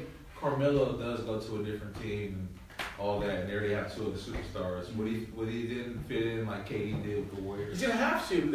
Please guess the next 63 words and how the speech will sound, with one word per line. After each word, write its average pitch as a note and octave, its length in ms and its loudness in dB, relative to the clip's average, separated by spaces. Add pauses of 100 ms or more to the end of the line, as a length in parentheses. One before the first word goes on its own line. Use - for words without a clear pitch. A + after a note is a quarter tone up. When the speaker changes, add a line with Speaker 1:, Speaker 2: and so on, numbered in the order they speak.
Speaker 2:
thing - 80 2
Speaker 3:
better E3+ 220 8
Speaker 2:
is D#3 40 6
Speaker 3:
learn E3 140 6
how E3 60 6
to - 80 4
slash. E3 580 6 (520)
Speaker 2:
No, B3 240 12
that's B3 140 4
the, A3+ 260 8
the A3 120 6
thing C4 240 2
is B3+ 160 2
with, G3 260 6
with F3+ 220 2
Melo F3 360 6
that, C3+ 300 -2
that D3+ 160 -2
makes D3+ 180 -4
me D3 60 -8
so C#3+ 220 -2
mad C3+ 260 -2
is, - 60 -6 (840)
again, - 300 -2 (340)
the B2+ 120 -10 (180)
age E3 360 0
with D#3 260 0
him D#3 180 -2
and C#3+ 120 -2
LeBron. A#2 500 -2 (100)
When D3 100 -10
you E3 140 -2
look D#3 240 2
at D#3+ 100 -4
this - 320 -6
two, A#2+ 300 -6
do A#2 80 -14
you C#3+ 220 -6
see G3 540 -6
a - 100 -2
LeBron C#3 680 0
James D3 240 -2
athlete C#3 580 -4
in C3+ 120 -6
Melo? C#3+ 360 -2 (140)
No. F3+ 80 0
Speaker 1:
No. - 360 0 (120)
Speaker 2:
He's E3+ 160 2
gonna - 140 2
have - 320 2
to G#3 40 -4
be - 80 4
a - 20 6
Speaker 1:
He's - 100 6
Speaker 2:
role - 100 8
Speaker 1:
like - 100 2
Paul F3 120 6
Speaker 2:
player. - 140 6
Speaker 1:
Pierce. - 380 0
Speaker 2:
He G#3+ 120 2
can't, - 540 2
exactly, - 420 10
but - 100 6